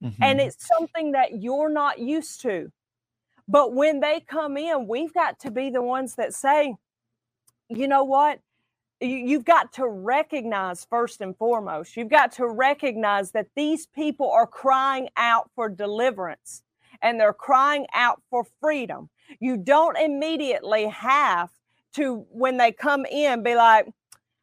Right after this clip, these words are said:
Speaker 2: "Okay, I respect the fact that you are wanting to get right with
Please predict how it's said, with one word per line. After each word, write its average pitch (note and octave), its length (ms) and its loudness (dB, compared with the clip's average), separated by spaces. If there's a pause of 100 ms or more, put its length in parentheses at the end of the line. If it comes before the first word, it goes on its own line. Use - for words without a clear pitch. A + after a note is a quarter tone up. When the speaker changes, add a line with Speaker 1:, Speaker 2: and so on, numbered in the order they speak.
(140)
Speaker 2:
"Okay, B3 420 2
I A#3+ 180 4
respect A#3+ 640 -4
the A#3 80 -8
fact A3+ 500 -2 (300)
that F#3+ 380 -2
you A3 560 -8
are F#3 200 -2
wanting G#3+ 420 -4
to G#3 140 -12
get A3 360 -6
right G#3+ 300 2
with F#3+ 160 -6